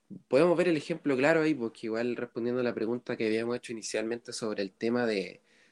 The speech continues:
si acaso la gente moría con sufrimiento o no, eh, eh, ¿ustedes creen que Esteban murió así como realmente sufriendo y mal? Así como terrible, porque lo estaba haciendo apiedrado, imagínense, ¿no? Con unas piedritas chicas, se me imagina.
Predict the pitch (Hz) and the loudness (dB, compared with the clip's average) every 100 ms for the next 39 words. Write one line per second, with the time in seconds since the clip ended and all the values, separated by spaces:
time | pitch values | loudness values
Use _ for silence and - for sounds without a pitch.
0 | _ - 101 110 104 98 - 110 110 107 | _ -4 0 2 0 0 -4 -6 -4 -2
1 | 110 113 117 117 107 110 107 113 - 123 | 0 0 -2 -4 -6 -4 -2 -2 0 0
2 | 123 - _ _ _ _ - - - _ | 0 -4 _ _ _ _ -10 -10 -14 _
3 | 120 123 - - _ _ - 127 - 190 | 4 4 2 -4 _ _ -6 2 4 4
4 | 139 151 160 170 160 143 - 147 160 156 | 4 2 4 2 2 0 0 4 4 4
5 | 139 151 156 147 156 156 147 131 131 143 | 2 4 2 0 0 0 2 2 2 2
6 | 147 156 147 113 - 107 123 151 151 139 | -2 -4 -4 -6 -2 0 2 0 -2 0
7 | 113 110 135 147 147 _ _ _ - 104 | 2 2 0 -4 -12 _ _ _ -18 -10
8 | 127 120 113 107 98 104 127 101 95 - | 0 4 4 4 4 6 6 6 0 -6
9 | _ _ _ 101 113 104 - 120 113 127 | _ _ _ 4 6 4 4 4 4 2
10 | 107 104 104 156 143 107 101 98 147 127 | 2 0 4 4 4 0 -8 -10 -6 -6
11 | 95 104 104 110 131 131 127 131 139 143 | -8 -6 -4 -2 -2 -2 -2 -2 -4 -6
12 | 190 165 147 156 156 165 - 175 110 | -4 -4 -4 -4 -2 -4 -8 -8 -8